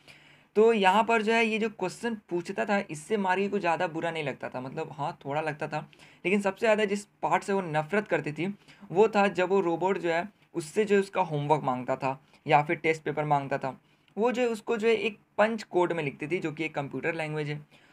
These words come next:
और उसको जो है ये सब सिखाया कब गया था, जब वो छः साल की थी।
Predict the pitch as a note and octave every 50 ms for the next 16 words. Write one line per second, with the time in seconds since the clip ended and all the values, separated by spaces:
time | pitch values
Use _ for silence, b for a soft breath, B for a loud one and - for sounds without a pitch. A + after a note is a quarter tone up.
0 | B B B B - E3+ F#3 G#3 G#3+ - - F#3+ F#3+ - - A3+ A3+ G3+ G#3+ G#3+
1 | G#3 G3 G3+ G#3 G3+ G3+ - F#3 - E3 D#3 E3+ F#3 - G3 F#3 E3+ F3+ F#3 F#3
2 | F#3+ G#3 G#3 F#3+ E3+ E3 F#3 F3+ - - D#3+ D3+ D3+ D3+ C3 B2 A2 C3 C3 -
3 | A#2 -